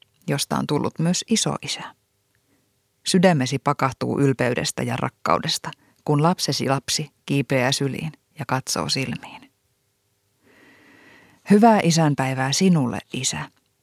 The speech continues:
joka olet siellä pilvien päällä. Olet lapsesi ajatuksissa edelleen. Tiesitkö,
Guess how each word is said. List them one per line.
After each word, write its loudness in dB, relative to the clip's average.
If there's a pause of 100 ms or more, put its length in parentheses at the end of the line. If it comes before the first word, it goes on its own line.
(200)
joka 4
olet 2
siellä -4
pilvien 0
päällä. -8 (1160)
Olet 4
lapsesi 0
ajatuksissa -4
edelleen. -4 (1400)
Tiesitkö, 2